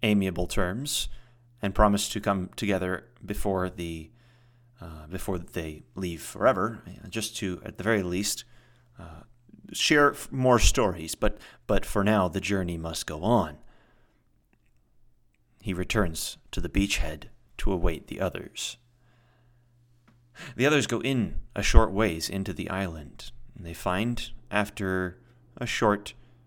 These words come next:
uh, let's say two-hour walk, right, somewhat inland, they find a village. And this village bears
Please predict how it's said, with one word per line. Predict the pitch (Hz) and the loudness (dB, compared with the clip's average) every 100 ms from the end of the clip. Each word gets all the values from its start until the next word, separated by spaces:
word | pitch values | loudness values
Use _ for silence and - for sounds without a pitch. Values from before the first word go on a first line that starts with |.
| _ - | _ -14
uh, | 95 85 80 - - | -12 -12 -14 -18 -12
let's | 123 - | -8 -4
say | - 85 | -4 -4
two-hour | - 92 85 85 | 0 0 0 0
walk, | 90 107 131 - - | -2 -2 -6 -18 -16
right, | - 143 - - | -16 -16 -18 -20
somewhat | - - 120 104 | -4 0 4 4
inland, | 95 90 87 85 123 - - - - - _ _ _ _ _ _ _ - | 4 0 -2 -4 -6 -10 -16 -20 -20 -20 _ _ _ _ _ _ _ -2
they | 113 | 0
find | 113 101 90 90 - - _ _ - | 4 4 2 -2 -6 -18 _ _ -2
a | |
village. | 113 98 - - - - - _ _ _ - - _ _ _ - - | 0 0 -2 -8 -10 -10 -14 _ _ _ -20 -20 _ _ _ -8 -2
And | 113 | 0
this | 98 101 | 2 0
village | - 82 80 - - | -2 -6 -8 -12 -4
bears | 92 95 92 | -2 0 -4